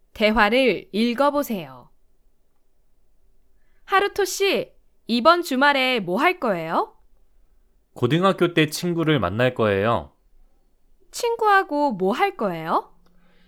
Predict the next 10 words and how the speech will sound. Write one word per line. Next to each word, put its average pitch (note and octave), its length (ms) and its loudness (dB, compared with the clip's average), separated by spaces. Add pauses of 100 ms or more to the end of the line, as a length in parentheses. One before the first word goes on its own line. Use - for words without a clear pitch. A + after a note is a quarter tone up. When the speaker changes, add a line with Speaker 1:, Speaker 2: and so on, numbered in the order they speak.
(300)
Speaker 2:
영화를 F3+ 460 2
보고 D3 640 0 (160)
점심을 E3 540 -2
먹을 G2 220 0
거예요. D#2 400 -6 (1080)
지한 F3+ 360 2
씨는 F#3+ 360 0
뭐 A2 160 4
할 E3+ 120 2
거예요? A2 520 -2